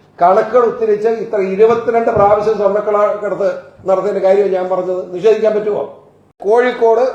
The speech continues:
റിയൽ എസ്റ്റേറ്റ് ബിസിനസ്സുകാരൻ മാമി ഒരു കൊല്ലമായി കാണാനില്ല, തട്ടിക്കൊണ്ടുപോയി കൊന്നിരിക്കുന്നു എന്നാണ് അയാൾ പറയുന്നത്. ഇത്രയും കാര്യങ്ങൾ അറിയാവുന്ന ഈ അൻവർ എന്തുകൊണ്ട് മിണ്ടാതിരുന്നു ഇത്രയും നാളും?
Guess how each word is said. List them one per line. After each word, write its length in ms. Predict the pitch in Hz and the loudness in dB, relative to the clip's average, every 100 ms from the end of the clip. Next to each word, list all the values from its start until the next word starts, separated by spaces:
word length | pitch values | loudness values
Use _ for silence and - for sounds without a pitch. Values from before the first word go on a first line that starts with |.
| - - _ _ _ _ - 170 | -8 -20 _ _ _ _ -6 0
റിയൽ 220 | 214 254 240 | 2 2 2
എസ്റ്റേറ്റ് 280 | 233 240 | 0 -2
ബിസിനസ്സുകാരൻ 800 | 240 220 214 233 208 226 214 226 | 0 -2 0 0 2 2 2 2
മാമി 460 | 202 220 233 185 - - - _ _ _ _ _ - _ _ - | 0 -2 -2 -6 -10 -20 -20 _ _ _ _ _ -20 _ _ -2
ഒരു 180 | 208 277 | 0 2
കൊല്ലമായി 480 | 254 240 233 220 220 214 | 0 0 0 0 0 0
കാണാനില്ല, 720 | 196 214 220 208 190 214 - - | 0 2 0 0 -2 -4 -4 -2
തട്ടിക്കൊണ്ടുപോയി 540 | 190 202 233 226 202 208 | 0 0 -2 0 0 -2
കൊന്നിരിക്കുന്നു 600 | 208 190 202 196 196 196 | -2 -2 -2 -2 -2 -2
എന്നാണ് 340 | 185 180 262 - | -2 -2 -4 0
അയാൾ 140 | 165 156 | 0 0
പറയുന്നത്. 400 | 123 113 - - - _ _ - _ _ _ _ _ _ _ - - | -2 -6 -14 -20 -20 _ _ -20 _ _ _ _ _ _ _ -20 -14
ഇത്രയും 500 | 226 - 277 285 277 | -8 2 4 4 4
കാര്യങ്ങൾ 360 | 254 247 247 226 | 2 2 2 2
അറിയാവുന്ന 960 | 214 226 220 220 226 220 220 214 202 - - 175 | 2 4 4 4 0 0 0 -2 -4 -10 -14 -8
ഈ 220 | 208 214 | -2 0
അൻവർ 480 | 175 170 208 165 - 175 | 0 0 -2 -2 -4 -4
എന്തുകൊണ്ട് 560 | 180 226 247 226 196 | -2 -2 -2 0 0
മിണ്ടാതിരുന്നു 580 | 190 151 170 165 147 147 | 0 0 0 0 -2 -4
ഇത്രയും 320 | 139 139 143 | -4 -2 -2
നാളും? 360 | 139 127 127 | 0 -4 -4